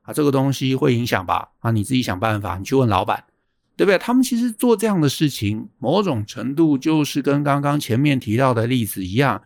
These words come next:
是在恶搞自己。你时间拉长了，你的所有的这些对应，因为我听起来你们是I T部门嘛，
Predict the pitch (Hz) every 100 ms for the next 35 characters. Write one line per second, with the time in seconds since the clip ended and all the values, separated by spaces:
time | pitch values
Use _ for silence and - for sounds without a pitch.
0 | _ - - 143 135 139 120 113 - 98
1 | - - _ _ _ _ _ _ - 127
2 | 175 190 226 226 226 151 151 185 135 _
3 | _ - 120 156 - 170 240 190 107 117
4 | 151 143 151 151 160 151 127 131 185 120
5 | 92 139 156 113 92 95 101 - 131 131
6 | 135 139 107 87 95 92